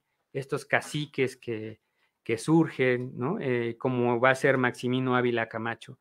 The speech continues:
Y con Regino, con el director, había una amistad desde sus años de estudiantes en el cole-, bueno, lo conoció, ¿no? Muy joven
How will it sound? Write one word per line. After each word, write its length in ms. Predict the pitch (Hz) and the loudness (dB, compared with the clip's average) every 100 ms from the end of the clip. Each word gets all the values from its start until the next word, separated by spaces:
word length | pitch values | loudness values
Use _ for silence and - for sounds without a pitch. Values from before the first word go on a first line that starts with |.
| _ _ _ _ - | _ _ _ _ -8
Y 480 | 131 139 139 143 - _ _ _ _ _ _ | -4 -2 0 -2 -4 _ _ _ _ _ _
con 240 | - 143 | -2 2
Regino, 500 | 143 143 180 180 180 | 2 2 2 2 2
con 120 | 170 | 2
el 100 | 135 | 0
director, 400 | 131 135 - 165 | 2 2 6 6
había 220 | 156 147 156 | 6 4 0
una 120 | 156 | 0
amistad 420 | 139 - 147 143 | -2 0 2 2
desde 600 | 151 131 123 117 120 120 | 2 -2 0 0 0 -2
sus 240 | - 120 | -4 -4
años 380 | 135 131 131 123 | 0 0 -2 -2
de 60 | 117 | -4
estudiantes 600 | - 120 123 123 120 - | -4 -2 0 0 -4 -10
en 80 | 113 | -10
el 100 | 107 | -6
cole-, 280 | 123 120 | -4 -4
bueno, 220 | 117 123 - - - - | -2 -6 -6 -20 -18 0
lo 180 | 123 120 | 0 2
conoció, 640 | 120 117 - 131 123 - | 0 -2 2 4 4 0
¿no? 180 | 123 147 | -4 -2
Muy 200 | 135 120 | 0 0
joven 500 | - 127 127 123 | 6 6 6 -2